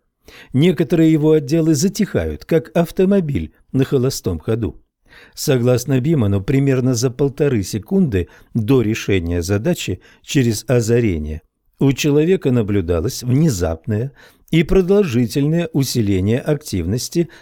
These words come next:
альфа-ритма в правой затылочной доле мозга – в отделе, где происходит обработка поступающей в него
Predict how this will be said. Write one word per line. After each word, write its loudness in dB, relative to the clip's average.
альфа-ритма 0
в -20
правой 2
затылочной -2
доле -2
мозга – -2
в 2
отделе, 2
где -2
происходит -2
обработка -2
поступающей 0
в 0
него 2